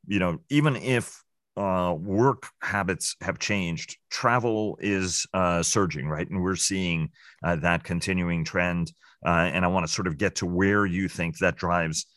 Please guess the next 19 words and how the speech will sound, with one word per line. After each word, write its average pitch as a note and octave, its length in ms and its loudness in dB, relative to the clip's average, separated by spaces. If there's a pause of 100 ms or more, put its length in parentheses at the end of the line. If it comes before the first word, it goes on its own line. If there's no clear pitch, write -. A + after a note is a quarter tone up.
(200)
uh, E2 200 2
the D2+ 100 -2
market. E2+ 480 0
But, G2+ 140 2 (200)
uh, G#2 180 2
g-, F#2+ 200 -4
give A#2+ 200 2
us C3 120 -2
your G2+ 120 0
sense F#2+ 280 0
on E2+ 100 2
Lockheed E2+ 380 0
earnings D#2+ 340 -2
and D2+ 80 -6
what E2 140 -2
the D#2 60 -4
takeaways E2 500 -4
were, D#2+ 140 0
because, F2 360 -2